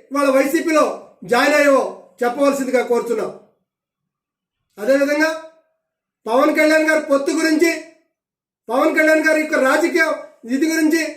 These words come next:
జనసేన పార్టీ రాజకీయం గురించి మాట్లాడుతున్నావు, నీకు సిగ్గుందని అడుగుతున్నాను. పవన్ కళ్యాణ్ గారు పొత్తు ప్రకటించగానే ఇంకా మేము పవన్ కళ్యాణ్ గారు పార్టీ ఆదేశాలు వచ్చినాక టీడీపీ వాళ్ళతో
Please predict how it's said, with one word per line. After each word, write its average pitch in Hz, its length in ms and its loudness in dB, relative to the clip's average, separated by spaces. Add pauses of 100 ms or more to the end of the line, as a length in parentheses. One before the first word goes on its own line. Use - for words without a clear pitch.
(420)
జనసేన 320 340 2 (100)
పార్టీ 320 200 2 (140)
రాజకీయం 311 440 0
గురించి 302 300 0 (580)
మాట్లాడుతున్నావు, 285 600 0 (220)
నీకు 254 200 -10
సిగ్గుందని 302 460 0
అడుగుతున్నాను. 294 420 0 (840)
పవన్ 294 280 2
కళ్యాణ్ 320 280 2
గారు 311 200 0
పొత్తు 294 280 -2
ప్రకటించగానే 311 640 2 (720)
ఇంకా 285 300 -2
మేము 311 180 4 (420)
పవన్ 269 260 0
కళ్యాణ్ 302 260 2
గారు 302 140 2 (100)
పార్టీ 277 280 -2 (120)
ఆదేశాలు 311 340 0
వచ్చినాక 311 360 0 (420)
టీడీపీ 320 340 0
వాళ్ళతో 311 260 2